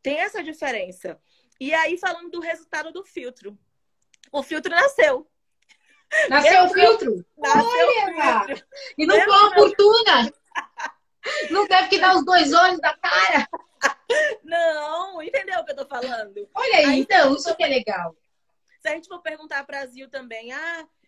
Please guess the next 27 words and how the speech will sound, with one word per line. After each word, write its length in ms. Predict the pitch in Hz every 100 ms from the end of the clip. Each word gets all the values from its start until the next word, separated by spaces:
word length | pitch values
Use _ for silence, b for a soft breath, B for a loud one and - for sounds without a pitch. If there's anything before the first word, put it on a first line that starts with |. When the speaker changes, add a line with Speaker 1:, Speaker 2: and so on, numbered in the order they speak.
| _
Speaker 1:
é, 920 | 226 214 214 208 208 208 202 196 190 190 _
pergunta 360 | - 302 320 480
se 80 | 440
não 140 | 381
nasceu 400 | 370 349 - 311
também 280 | 311 285 269
o 40 |
conteúdo." 520 | 269 277 262 247 233 226
Quando 240 | 262 277
começou 420 | 320 302 302 320
a 60 | 311
pandemia, 420 | 311 302 285 277
a 40 |
gente 180 | 302 311
conversou. 720 | - 320 359 453 294 240 202 _ _ _ -
E 100 | 247
ela 160 | 262
veio 160 | 277 294
falar 200 | 311 302
comigo, 360 | 330 311 285 294
"Ai, 260 | 330 349
quero 240 | 320 311 330
mudar, 360 | 339 247 277
quero 220 | 302 294 311
fazer, 400 | 339 277 277 294
vou 120 | 311
fazer." 560 | - 349 254 247 254